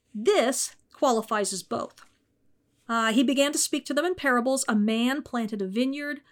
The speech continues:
put a fence around it, dug out a pit for a wine press, and built a watchtower. Then he leased it to tenant farmers and went away. Well, this is very common during those days, for an absentee landlord to be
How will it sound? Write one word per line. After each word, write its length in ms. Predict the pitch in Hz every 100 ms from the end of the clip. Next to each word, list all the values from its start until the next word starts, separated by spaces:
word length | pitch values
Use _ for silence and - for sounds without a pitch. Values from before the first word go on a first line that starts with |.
| _ -
put 160 | 226
a 60 | 202
fence 420 | - 294 339 -
around 360 | 349 349 339 349
it, 200 | 339 - _ _ _
dug 200 | 247 294
out 220 | 339 359
a 40 | 403
pit 260 | - 330
for 140 | - 359
a 100 | 392
wine 280 | 339 240 208
press, 400 | - 208 214 -
and 140 | 233
built 240 | 214 196 196
a 60 |
watchtower. 720 | 214 247 233 - 202 - - 208
Then 180 | 220 220
he 200 | 208 240
leased 500 | 247 302 392 427 -
it 120 | 392 320
to 40 |
tenant 380 | - 311 269 -
farmers 420 | 294 294 302 262
and 140 | 220
went 140 | 202 185
away. 380 | 240 311 - - _ _ _ _ _ -
Well, 100 | 233
this 160 | 311
is 160 | 403 262
very 460 | 240 294 302 311
common 580 | - - 269 262 240 190
during 300 | 185 202 185
those 200 | 175 -
days, 400 | - - - - - _
for 160 | - 247
an 100 | 240 -
absentee 640 | 240 277 - 381 370 392
landlord 680 | 339 311 311 311 302 302 247
to 80 | 247
be 380 | 254 247 247